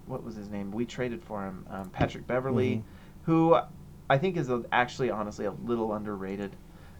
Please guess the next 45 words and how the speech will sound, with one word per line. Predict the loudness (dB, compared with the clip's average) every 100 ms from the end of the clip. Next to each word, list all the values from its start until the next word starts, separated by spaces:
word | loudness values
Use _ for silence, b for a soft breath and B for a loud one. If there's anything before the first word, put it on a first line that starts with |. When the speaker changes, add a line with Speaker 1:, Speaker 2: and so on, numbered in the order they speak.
| -4 2
Speaker 1:
Um, | 4 4 2 -6 -14 -18 -18 -14 B B 8
but | 12 12
Speaker 2:
Thirteenth. | 10 2 4
Speaker 1:
having | 10 10 10 4
Rudy | 2 4
Gobert, | 4 6 4
ch-, | 0 -14 -18 -20 0
were | 8
they | 8 10
thirteenth? | 8 8 4 6
Speaker 2:
Yeah. | 4
Speaker 1:
Okay. | 4 0 -4 B B B B
So | 12 12
I | 12
think | 12 8
having | 10 10 10
Rudy | 4 4
Gobert | 4 6 6 4
makes | 0 -2
you | 0 0
a |
top | 4 2 2
ten | -2 -2
defense, | -2 -4 0 -2 -2 -12 B B B B -18 0
and | 4 6 6 6 4 2 -2 -4
it's | -2 0
just | 4
hard | 10 10 10
to |
lose | 6 6 8
a |
lot | 6
of | 6
games | 4 4
Speaker 2:
Yeah. | 4 0
Speaker 1:
when | -2
you're | -4
a |
top | 0 -2 0
ten | -4 -4
defense. | -4 -4
Speaker 2:
Absolutely. | -2 -2 0 -2
Speaker 1:
It's | -4 0
really | 2 4 4
hard. | 4 2